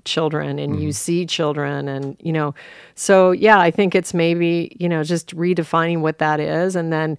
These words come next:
Speaker 1: yeah, I love the fact that you play with him and that you're creating games with him. I mean,
Speaker 2: Mm-hmm.
Speaker 1: or he's creating games and you were having that time together. That's
Speaker 2: Mm-hmm.
Speaker 1: beautiful.
Speaker 2: Yeah, it's great.
Speaker 1: So yeah, so maybe when you, you, when you have all that in place,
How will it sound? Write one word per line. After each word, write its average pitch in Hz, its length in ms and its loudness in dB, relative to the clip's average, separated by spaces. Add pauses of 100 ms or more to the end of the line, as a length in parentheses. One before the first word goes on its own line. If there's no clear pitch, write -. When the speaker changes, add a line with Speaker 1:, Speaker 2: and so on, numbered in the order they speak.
(260)
Speaker 1:
yeah, 185 120 4
I 214 80 6
love 175 360 2
the 160 120 0
fact 151 380 -4
that 165 160 -4
you 151 580 -4
play 160 240 2
with 170 160 4
him 156 220 -2
and 147 100 -4
that 151 140 -4
you're 147 180 -4
creating 151 580 -4
games 156 400 -2
with 160 140 -4
him. 156 140 -8
I 160 340 -8
mean, 160 220 0
Speaker 2:
Mm-hmm. 156 80 0
Speaker 1:
or - 20 0
he's 160 240 -2
creating 156 300 -2
games 156 380 -2
and 160 140 -2
you 151 80 -2
were 147 60 0
having 151 300 -2
that 151 160 -8
time 185 200 -4
together. 156 300 0
That's 135 220 0
Speaker 2:
Mm-hmm. 143 140 -6
Speaker 1:
beautiful. 160 680 -2
Speaker 2:
Yeah, 131 160 2
it's 104 100 -8
great. 127 260 -8 (140)
Speaker 1:
So 214 320 6
yeah, 233 300 4
so 180 180 2
maybe 190 420 4
when 175 300 2
you, 165 480 0
you, 170 320 -2
when 165 220 0
you 160 180 -2
have 185 300 2
all 165 100 4
that 156 220 2
in 147 100 -2
place, 165 800 0